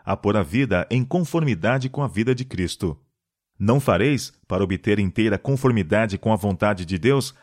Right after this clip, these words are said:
aqueles diligentes, abnegados esforços que são requeridos por sua palavra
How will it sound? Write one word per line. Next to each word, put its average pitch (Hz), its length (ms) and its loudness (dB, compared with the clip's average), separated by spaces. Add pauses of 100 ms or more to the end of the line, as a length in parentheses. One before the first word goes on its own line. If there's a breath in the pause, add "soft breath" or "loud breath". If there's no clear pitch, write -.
(140 soft breath)
aqueles 127 460 -2
diligentes, 127 840 -2 (160 soft breath)
abnegados 98 720 0
esforços 117 600 0
que 107 120 -6
são 135 200 0
requeridos 139 600 0
por 156 160 -2
sua 165 180 -2
palavra 107 600 0